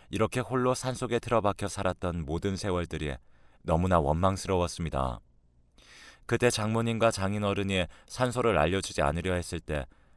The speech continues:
내가 어떻게든 알아보려고 할 걸. 그랬다면 아내가 사실 죽은 게 아니라 살아있다는 것도 알 수 있었을 텐데. 눈물을 흘리는 저를 보고서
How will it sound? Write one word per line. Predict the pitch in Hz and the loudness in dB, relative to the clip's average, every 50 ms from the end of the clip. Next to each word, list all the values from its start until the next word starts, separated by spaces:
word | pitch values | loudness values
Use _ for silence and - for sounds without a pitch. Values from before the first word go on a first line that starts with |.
| _ _ - - | _ _ -12 0
내가 | 82 92 95 92 90 78 | 2 2 6 8 8 8
어떻게든 | 78 82 - 104 104 - 104 - 95 82 | 8 6 2 -2 -6 -6 -4 -2 -2 0
알아보려고 | 73 67 76 82 87 80 95 90 92 82 - 80 | 0 0 0 0 0 0 0 -4 -4 -2 0 0
할 | 76 78 | 0 0
걸. | - - 78 71 67 62 - - - - _ _ - _ _ _ _ _ _ _ _ | -2 -2 -2 -2 -2 -4 -6 -12 -20 -20 _ _ -20 _ _ _ _ _ _ _ _
그랬다면 | - 117 120 117 123 120 110 110 101 90 - - - - - - - | 0 0 2 4 2 2 2 2 0 0 -2 -10 -20 -20 -20 -8 0
아내가 | - 87 98 107 98 107 | 0 2 2 4 2 2
사실 | 101 - 101 104 104 - 113 110 | 2 2 0 0 0 2 -2 -2
죽은 | - - 98 95 98 | -2 -4 -6 -6 -2
게 | 101 101 | 0 2
아니라 | 92 90 90 90 90 90 82 76 - - - _ - - - | 2 2 2 0 0 0 0 0 -2 -6 -18 _ -20 -20 -16
살아있다는 | - - - 139 143 135 120 - 117 110 110 104 | -12 -4 0 2 2 2 2 2 0 0 0 -2
것도 | 90 87 85 - - 80 67 | -4 -4 -4 -2 -2 -2 0
알 | 65 76 80 | 0 0 -2
수 | - - | -2 -4
있었을 | 82 76 - 101 92 - - 92 | -6 -4 -4 -6 -4 -4 -6 -6
텐데. | - 85 82 76 - 73 65 60 - - - - - - - - - _ - - - - - - - - - - _ - | -6 -6 -6 -2 -2 -2 -2 -2 -6 -14 -20 -20 -20 -20 -20 -20 -20 _ -20 -20 -20 -20 -20 -20 -20 -20 -20 -20 _ -18
눈물을 | - 69 82 85 92 90 95 92 90 85 90 | -4 0 0 2 2 2 2 2 2 2 0
흘리는 | 101 90 92 90 90 85 | 0 0 0 0 0 0
저를 | - 85 80 87 90 | 0 0 0 0 0
보고서 | - 87 80 87 82 - 90 82 73 | 0 -2 -2 -2 -4 -2 -2 -2 -2